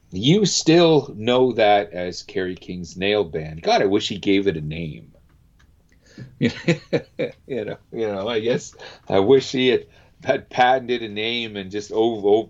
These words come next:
over the years, like, we kinda had a name for it. Well, when you brought that up, that got the engines going in my brain. And I thought, "You know what? There's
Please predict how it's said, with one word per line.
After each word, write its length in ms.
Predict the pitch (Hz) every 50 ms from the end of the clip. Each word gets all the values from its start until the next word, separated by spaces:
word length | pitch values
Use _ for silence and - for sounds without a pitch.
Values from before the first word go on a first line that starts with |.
| - -
over 240 | - 104 110 113 117
the 120 | 104 104
years, 460 | 98 92 101 107 113 113 107 104 101 -
like, 260 | 90 85 - _ -
we 100 | 95 95
kinda 340 | 90 - - 95 107 101 98
had 420 | 90 95 90 90 90 87 82 80 - _ _ _ _ _ _ _ _ _ - - - _ _ _ _ _ _ _
a 200 | - 92 92 87
name 500 | 82 82 85 98 110 127 160 190 208 220
for 340 | 196 - - 98 87 85 85
it. 80 | 76 -
Well, 220 | 113 135 143 143
when 260 | 131 135 151 151 147 151
you 280 | 156 175 226 294 320
brought 400 | 269 - 190 190 185 175 156 - 95
that 280 | 104 110 113 120 117
up, 340 | 92 60 50 50 - _ _ _ _ _ _ _ _ _ - - - _ _ _ _ _ _ _ _ _ _ - - - _ -
that 420 | 90 104 117 143 175 190 - -
got 340 | - 135 123 120 113 110 - _ - 101
the 300 | 104 98 95 104 101 98
engines 540 | 95 98 98 95 85 92 92 92 87 78 90
going 340 | 92 98 95 92 90 87 87
in 140 | 87 85
my 140 | 85 85 85
brain. 560 | 80 82 90 85 82 80 80 82 82 85 82 78 _ _ _ _ _ _ _ _ - _ _ _ _ _ - - - _ _ -
And 280 | 92 98 92 92 92
I 180 | 92 95 98 101
thought, 440 | 95 - 101 92 92 92 90 87 - _ _ _ -
"You 120 | 127 143 165
know 80 | 185
what? 220 | 196 202 180 147 - _ _
There's 720 | - 104 101 95 113 156 254 349 370 349 - - - -